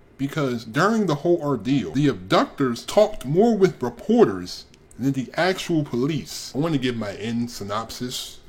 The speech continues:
of this. They were reporting every detail on the air as it was happening. "Oh, look, the hostage has this gun. He's pointed at this.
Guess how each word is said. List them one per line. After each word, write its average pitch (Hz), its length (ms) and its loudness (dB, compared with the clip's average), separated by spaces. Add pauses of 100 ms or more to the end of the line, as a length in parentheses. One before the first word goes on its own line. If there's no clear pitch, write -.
(100)
of 113 140 -10
this. 135 380 -4
They 131 180 -2
were 135 180 2
reporting 139 580 4
every 175 380 0
detail 139 640 -4 (880)
on 170 220 4
the 185 180 -2
air 175 260 4
as 143 220 2
it 135 60 -2
was 127 140 -4
happening. 123 460 -2
"Oh, 190 140 8
look, 175 380 2 (200)
the 135 140 0
hostage 185 520 -2
has 139 280 -2
this 175 240 -4
gun. 156 400 -2
He's 170 220 -6
pointed 175 440 2
at - 300 -10
this. - 360 0